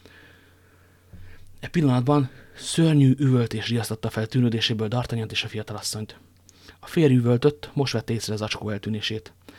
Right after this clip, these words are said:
Jaj, veszékelt, hogy meglopták. „Ó, Istenem!” tört ki Bonacieux-né, „fellármázza a szomszédokat.”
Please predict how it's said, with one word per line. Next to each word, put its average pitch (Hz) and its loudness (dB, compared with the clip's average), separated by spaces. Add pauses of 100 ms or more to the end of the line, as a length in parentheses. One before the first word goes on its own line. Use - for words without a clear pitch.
(280)
Jaj, 113 -2
veszékelt, 107 -6
hogy 113 -2
meglopták. 110 -10 (920)
„Ó, 254 6
Istenem!” 139 -6 (160)
tört 131 -6
ki - -16
Bonacieux-né, 127 -4
„fellármázza 151 0
a - -14
szomszédokat.” 123 -6